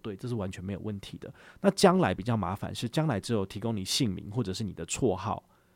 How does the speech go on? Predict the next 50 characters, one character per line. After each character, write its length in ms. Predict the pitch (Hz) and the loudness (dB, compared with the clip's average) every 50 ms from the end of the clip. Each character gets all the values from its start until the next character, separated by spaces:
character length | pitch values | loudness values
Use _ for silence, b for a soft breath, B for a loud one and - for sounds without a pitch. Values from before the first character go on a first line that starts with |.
| b b | b b
然 100 | 110 107 | 0 0
后 60 | 113 | 2
再 80 | 139 | 2
加 180 | 123 - 117 107 | 2 2 2 0
上 200 | 104 127 110 95 | 0 0 -2 -2
你 80 | 87 - | -4 -6
的 280 | - - - - - - | -8 -10 -12 -12 -12 -10
开 160 | - 131 113 | -6 -4 -4
户 120 | - - 113 | -4 -4 -6
号 200 | - 117 107 95 | -6 -6 -8 -10
码， 200 | - - - - - b b b b b b b b | -10 -12 -16 -18 -20 b b b b b b b b
所 140 | - 180 170 | 2 2 4
以 40 | |
它 120 | 160 165 185 | 4 6 8
会 100 | 185 185 | 8 8
变 160 | - 180 131 | 10 10 8
得 60 | 117 | 8
比 100 | 90 - | 4 2
较 100 | - 135 | 2 2
难 220 | 131 120 92 95 98 | 4 4 2 0 -2
查 240 | - - - 85 | -4 -6 -6 -6
询 180 | 101 - - - | -6 -6 -6 -8
一 60 | 117 | -8
点， 160 | 117 - - - | -8 -8 -8 -6
但 80 | 135 | -6
是 120 | 127 - 135 | -4 -2 -2
要 80 | 123 | -2
花 160 | 110 107 101 113 | 0 0 0 0
一 20 | |
点 120 | 110 87 | 0 -2
时 140 | 82 - 90 | -6 -8 -8
间 160 | - 95 98 | -8 -8 -8
找， 160 | 104 - - - | -8 -8 -10 -10
其 140 | - - | -10 -10
实 140 | 98 - - | -10 -10 -10
也 100 | 80 73 _ | -10 -12 _
可 160 | - - - 87 | -14 -14 -14 -12
以。 180 | - 87 87 b b b b b b | -14 -14 -16 b b b b b b
好， 60 | 117 | -4
所 80 | 113 143 | 0 0
以 40 | 135 | 2
这 100 | - 165 | 2 2
是 100 | 143 151 | 2 2
可 160 | - - 123 | 0 0 0
以 60 | 101 90 | -2 -2
查 180 | - - 85 | -2 -4 -4
询 160 | 92 - 110 87 - | -4 -4 -6 -8 -8
的。 180 | 85 73 - B B B B B B | -10 -10 -12 B B B B B B
比 80 | B - | B 4
较 160 | - 185 185 | 4 4 4